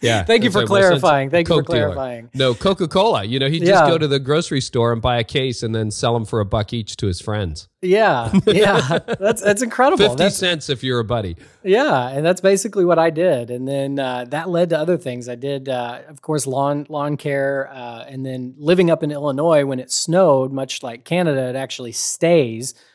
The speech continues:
Speaker 2: where here in Tulsa, that's not the case. And so
Speaker 1: Right.
Speaker 2: a, a buddy of mine and I started a, a snow removal company, um, where we would just go <laughs> knock on doors and, "Hey, will you pay us to remove snow from your driveway?" And, and that was actually pretty successful. And, um,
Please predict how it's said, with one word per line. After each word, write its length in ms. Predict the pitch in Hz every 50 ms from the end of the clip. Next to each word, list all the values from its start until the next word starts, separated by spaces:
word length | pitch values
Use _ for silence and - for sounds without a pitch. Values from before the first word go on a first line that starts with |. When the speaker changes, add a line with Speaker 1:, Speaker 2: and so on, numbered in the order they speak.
| _ _
Speaker 2:
where 160 | _ 131 127 127
here 160 | 131 147 143
in 100 | 135 127
Tulsa, 380 | - - 147 151 143 - 139
that's 220 | 120 120 117 - -
not 160 | 139 123 -
the 60 | -
case. 380 | 107 - 147 143 143 131 - -
And 140 | 123 113 -
so 300 | - 135 120 120 113 110
Speaker 1:
Right. 340 | 127 120 120 113 113 104 101
Speaker 2:
a, 300 | 113 120 - _ _ 156
a 40 | 143
buddy 220 | 123 151 156 160 160
of 40 | 156
mine 160 | 151 151 147
and 100 | 147 143
I 100 | 139 139
started 500 | 131 - - - 143 139 139 139 135 131
a, 320 | 131 123 120 120 117 123 139
a 80 | 143 131
snow 280 | - - - 143 143 160
removal 400 | 156 151 151 151 151 143 147 135
company, 500 | - - 147 143 - 151 151 160 160 160 _ - - _ _ _ _ _ -
um, 340 | 123 123 123 117 117 113 120
where 160 | 123 127 123 120
we 120 | 127 135
would 100 | 135 135
just 160 | 139 135 -
go 120 | - 190 151
<laughs> 100 | 165 165
knock 200 | 143 170 - 170
on 160 | 151 143 139
doors 440 | 131 139 143 156 151 139 127 120 123
and, 140 | 123 120 123
"Hey, 180 | 135 139 143 135
will 100 | 127 123
you 100 | 120 117
pay 180 | 120 139 131
us 120 | 139 131 -
to 240 | - 131 123 123 117
remove 320 | 120 123 131 135 139 135
snow 280 | - - 147 135 139 151
from 140 | 143 135 127
your 80 | 117
driveway?" 640 | 117 131 131 131 139 147 143 123 123 117 113 113 110
And, 160 | 110 107 113 - _ _ _ _ _ _ _ _
and 220 | 123 123 120 120 123
that 140 | 151 175
was 140 | 170 165 139 160
actually 300 | 151 143 - - 156 135
pretty 220 | - 156 143 135
successful. 760 | 127 - 131 - - - 131 120 - - - 131 120 117 117 117
And, 220 | 117 123 123 123 -
um, 460 | 139 135 123 120 113 110 110 113